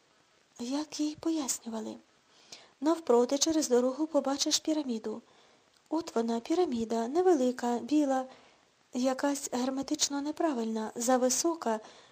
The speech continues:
як на невелику основу. Але не в тім проблема. Від піраміди слід іти ліворуч по вулиці.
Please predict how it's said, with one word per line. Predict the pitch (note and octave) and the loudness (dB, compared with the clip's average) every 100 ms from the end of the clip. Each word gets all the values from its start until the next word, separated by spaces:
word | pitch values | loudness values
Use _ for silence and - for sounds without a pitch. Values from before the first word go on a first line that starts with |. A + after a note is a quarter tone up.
| - - | -20 -6
як | A#3+ C#4+ C#4+ C#4+ | 0 2 0 -2
на | C#4 | 0
невелику | C4+ C4+ C#4 D#4 D#4+ | 2 2 2 2 2
основу. | D#4 - A#3+ G#3+ A3 G#3+ _ _ _ _ _ _ - | 2 0 -2 -2 -4 -8 _ _ _ _ _ _ -8
Але | A#3+ B3 | -4 -4
не | C4 | -6
в | C4 | -8
тім | C4+ C4+ | -8 -4
проблема. | D#4+ D#4+ D4+ A3 A3 - _ - - _ - | -4 -2 -2 -4 -10 -14 _ -20 -20 _ -4
Від | B3+ C4+ - | -2 -2 0
піраміди | C#4 C#4 D#4 E4+ C4 | 2 2 0 -2 -2
слід | - D4+ | 0 0
іти | C#4+ D#4+ | 0 2
ліворуч | D4+ C#4 E4 E4 - | 2 4 2 0 -4
по | F4 | -4
вулиці. | C#4+ A#3+ A3+ A3+ G#3 A3 | 0 0 0 -2 -4 -4